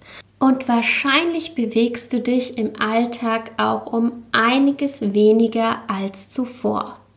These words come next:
Klar, <laughs> der Raum ist beschränkt und viele Wege, wie zum Beispiel zur Arbeit,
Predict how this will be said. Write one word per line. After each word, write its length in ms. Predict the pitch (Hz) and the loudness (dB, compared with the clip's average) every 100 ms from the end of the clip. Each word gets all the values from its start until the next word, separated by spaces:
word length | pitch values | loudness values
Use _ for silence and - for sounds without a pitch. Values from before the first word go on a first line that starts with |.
| _ _ - | _ _ -18
Klar, 440 | - - 214 196 208 - - | -12 0 2 2 -2 -12 -10
<laughs> 240 | 220 - | -10 -4
der 200 | 226 220 | -2 0
Raum 280 | 214 226 254 | 2 4 2
ist 220 | 254 247 | 0 -4
beschränkt 840 | - - - 202 196 240 - - - _ _ _ | -4 -6 -4 -4 -2 -4 -4 -12 -20 _ _ _
und 200 | - 226 | 0 0
viele 380 | 214 269 247 220 | 2 0 4 4
Wege, 460 | 214 262 - 220 214 | 4 4 0 -2 0
wie 140 | 214 | -2
zum 220 | 214 208 | -2 -4
Beispiel 760 | 202 196 196 - - 208 202 196 | -4 -6 -6 -8 -8 -6 -4 -6
zur 240 | 196 - | -10 -4
Arbeit, 760 | - 220 226 226 208 208 208 208 | 2 2 2 0 0 0 -2 -6